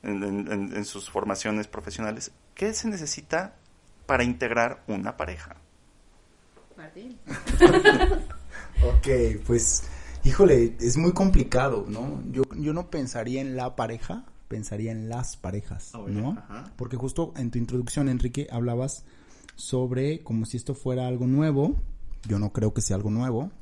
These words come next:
Speaker 3: Creo que ahora se le da nombre, ¿no? Y se le tipifica de cierta manera.
Speaker 1: Claro.
Speaker 3: Pero no creo que sea nuevo, ¿no? Siempre ha existido.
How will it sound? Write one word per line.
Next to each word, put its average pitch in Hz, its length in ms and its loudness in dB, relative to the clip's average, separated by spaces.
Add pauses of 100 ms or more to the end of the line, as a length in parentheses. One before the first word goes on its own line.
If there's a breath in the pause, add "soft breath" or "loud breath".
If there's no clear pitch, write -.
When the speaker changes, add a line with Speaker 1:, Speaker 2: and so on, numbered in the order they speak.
Speaker 3:
Creo 113 220 -6
que 170 80 -2
ahora 139 160 0
se 143 120 0
le 117 80 -2
da 104 120 -4
nombre, 110 400 -4
¿no? 110 120 -8
Y 113 60 -8
se 107 100 -6
le 98 80 -6
tipifica 113 560 -8
de 107 80 -6
cierta 113 300 -8
manera. 117 420 -4 (460 loud breath)
Speaker 1:
Claro. - 140 -12
Speaker 3:
Pero 120 140 4
no 135 200 4
creo 139 340 2
que 107 100 -6
sea 104 180 -4
nuevo, 104 340 -8
¿no? 107 360 -8
Siempre 113 340 -4
ha - 20 -6
existido. 95 540 -6